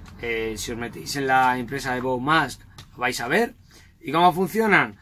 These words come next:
Es fácil, o bien nos la metemos directamente, ¿vale? Nos serviría para trabajar en un entorno más o menos normal, en un entorno de ambulancia, un entorno, pero si queremos trabajar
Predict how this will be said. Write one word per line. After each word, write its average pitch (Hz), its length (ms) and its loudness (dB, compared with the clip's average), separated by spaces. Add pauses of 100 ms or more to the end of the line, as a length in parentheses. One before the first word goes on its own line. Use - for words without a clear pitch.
(200)
Es 151 160 -4
fácil, 151 520 0
o 143 120 -2
bien 165 420 6 (400)
nos 135 200 -6
la 139 160 2
metemos 170 480 2
directamente, 208 840 2 (1300)
¿vale? 185 400 0
Nos 147 220 -6
serviría 151 680 6 (360)
para 139 240 0
trabajar 147 640 6
en 147 100 -2
un 160 80 -2
entorno 165 460 -2
más 160 100 2
o 156 40 -2
menos 165 320 0
normal, 139 840 2 (960)
en 117 100 -14
un 127 80 -6
entorno 143 460 -6
de 135 80 -4
ambulancia, 135 720 2
un 135 100 -6
entorno, 185 520 0
pero 208 220 2
si - 160 0
queremos 170 480 0
trabajar 156 760 6